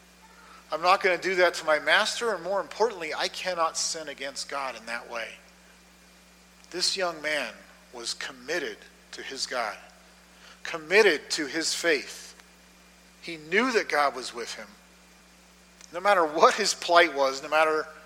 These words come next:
what he was facing, God was with him. God is good, and he was going to obey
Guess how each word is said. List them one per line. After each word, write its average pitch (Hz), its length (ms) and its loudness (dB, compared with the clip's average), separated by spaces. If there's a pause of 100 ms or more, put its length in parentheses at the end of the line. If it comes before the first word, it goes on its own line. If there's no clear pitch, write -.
(680)
what 196 240 4
he 226 140 0
was 202 200 2
facing, 123 480 -2 (1300)
God 202 360 2
was 180 200 -4
with 165 260 -2
him. 135 160 -8 (1300)
God 196 280 4
is 156 140 -4 (100)
good, 139 340 0 (720)
and 131 80 -16
he 185 180 -8
was 170 160 -6
going 151 260 -6
to 139 260 -8
obey 131 540 -4